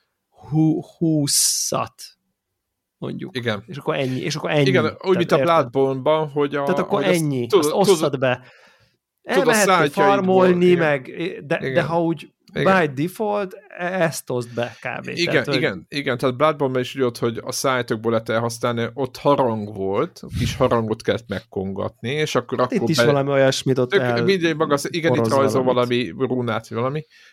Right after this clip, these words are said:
Speaker 2: Tök mindegy, azért, hogy ott a kis
Speaker 1: Valami.
Speaker 2: harangra ment el a, a... De tehát ott korlátozott volt, itt meg gyakorlatilag, hát most nem
Speaker 1: Hát
Speaker 2: mondom, hogy, hogy farm, de bármennyit létre tudsz hozni, mert egy olyan növényből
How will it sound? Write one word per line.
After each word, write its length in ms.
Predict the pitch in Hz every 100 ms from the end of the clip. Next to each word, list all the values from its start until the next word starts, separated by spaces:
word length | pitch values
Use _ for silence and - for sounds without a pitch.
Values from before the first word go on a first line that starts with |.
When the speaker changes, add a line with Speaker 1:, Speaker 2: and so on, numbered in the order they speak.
| _
Speaker 2:
Tök 180 | 165 -
mindegy, 220 | 147 151
azért, 240 | 147 147
hogy 80 | 143
ott 140 | 143
a 60 | 139
kis 180 | 131 123
Speaker 1:
Valami. 160 | - 143
Speaker 2:
harangra 340 | 120 110 107 107
ment 300 | 104 101 113
el 100 | 104
a, 260 | 104 107 110 - _
a... 440 | - 104 104 - _ _
De 160 | 135 156 - -
tehát 240 | 170 - -
ott 200 | 165 -
korlátozott 680 | 170 135 123 127 123 123
volt, 300 | 143 147 147 -
itt 220 | 143 -
meg 200 | 147 139
gyakorlatilag, 680 | 147 139 160 147 147 139 127 _ _ _ _ _ _ _
hát 200 | 123 143
most 140 | 135
nem 80 | 156
Speaker 1:
Hát 80 | 147
Speaker 2:
mondom, 180 | 135 127
hogy, 80 | -
hogy 140 | - 117
farm, 260 | - 143 139
de 100 | 131
bármennyit 560 | 117 117 110 110 107 -
létre 280 | 117 113 110
tudsz 240 | 113 113
hozni, 260 | 120 117 123
mert 300 | 120 117 120
egy 140 | 113
olyan 160 | 135 117
növényből 680 | 120 117 110 104 107 110